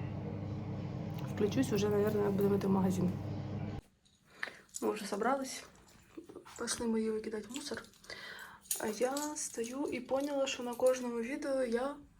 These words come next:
в одному тому самому костюмі. Ви думали, вам могло показатися, що я ходжу в одних і тих самих вещах? Ні. Я купила собі костюм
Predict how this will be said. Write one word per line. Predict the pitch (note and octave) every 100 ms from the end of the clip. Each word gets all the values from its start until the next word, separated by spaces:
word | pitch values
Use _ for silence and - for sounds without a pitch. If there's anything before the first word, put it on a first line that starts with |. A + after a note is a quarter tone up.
| - -
в | B3+
одному | C4+ G#4+ G#4+
тому | G#4+ G4+
самому | G4+ G4 F#4+
костюмі. | F#4+ G4 F#4+ F4+ E4 E4 -
Ви | C#4 B3+
думали, | C#4 D4 D#4+
вам | E4
могло | E4 E4+ F#4
показатися, | G4 G#4 A4 A4 G#4 G4+
що | G4 -
я | F4
ходжу | F4 D#4+ D#4
в | D#4
одних | D#4 C#4+
і |
тих | D#4 C#4+
самих | D4 C#4+
вещах? | C#4+ C#4 C4+ C4 - -
Ні. | A3 A#3 A#3+ - - - - - - - - - -
Я | A3
купила | C#4 - B3+ C4+
собі | A#3+ A3
костюм | A#3+ - G#3+ G3+